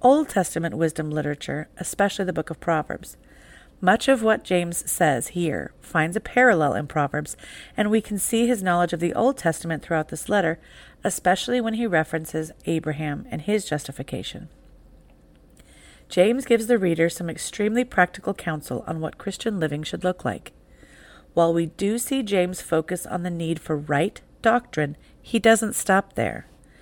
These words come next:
James urges the reader to put feet on their faith and to truly live their faith. He briskly condemns those who would tell a brother in need, "Go in peace, be warm and filled," and not actually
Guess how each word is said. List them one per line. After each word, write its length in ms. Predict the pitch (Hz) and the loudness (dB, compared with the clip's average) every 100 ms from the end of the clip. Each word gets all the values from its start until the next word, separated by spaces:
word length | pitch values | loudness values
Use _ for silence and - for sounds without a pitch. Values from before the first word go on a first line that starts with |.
| - - - - | -20 -20 -20 0
James 460 | 170 156 190 208 - | 4 4 4 -2 0
urges 340 | 175 190 208 | 2 2 0
the 140 | 262 | 0
reader 320 | 185 151 143 143 | 2 2 0 -4
to 100 | - | -8
put 320 | - 185 - - - | -4 -2 -2 -8 -20
feet 400 | - - 240 208 - | -20 -2 0 0 0
on 140 | 151 | -2
their 100 | 143 | 0
faith 380 | 139 - 135 151 | 0 2 2 0
and 100 | - | -4
to 80 | 190 | -6
truly 440 | 190 - 196 190 185 | -6 -4 0 2 4
live 360 | 190 202 214 | 4 4 2
their 140 | 160 135 | -2 -2
faith. 400 | - 87 - - _ _ - - - - - | -2 -4 -6 -16 _ _ -20 -20 -20 -20 -6
He 140 | - | -4
briskly 500 | 165 175 196 - 247 | 2 2 2 0 -2
condemns 600 | 247 277 262 175 160 165 | -2 -2 6 6 6 2
those 280 | 156 151 156 | 4 4 2
who 140 | - | 0
would 120 | 160 156 | -2 0
tell 240 | - 160 | 2 2
a 60 | 170 | 2
brother 400 | 160 151 151 147 | 2 2 2 0
in 260 | 170 160 | -2 -2
need, 380 | 175 156 143 151 - _ - - _ - | 0 0 0 -2 -8 _ -20 -20 _ 0
"Go 200 | 190 226 | 4 4
in 80 | 247 | 2
peace, 360 | 262 262 - | 0 0 -2
be 140 | - 170 | 0 0
warm 300 | 160 175 202 | 0 -2 -4
and 100 | 190 | -2
filled," 400 | 214 214 147 - - - - - | 0 2 0 -6 -18 -20 -20 0
and 140 | 175 | 2
not 220 | 170 185 | 4 4
actually 440 | - 180 - - | 4 2 0 -4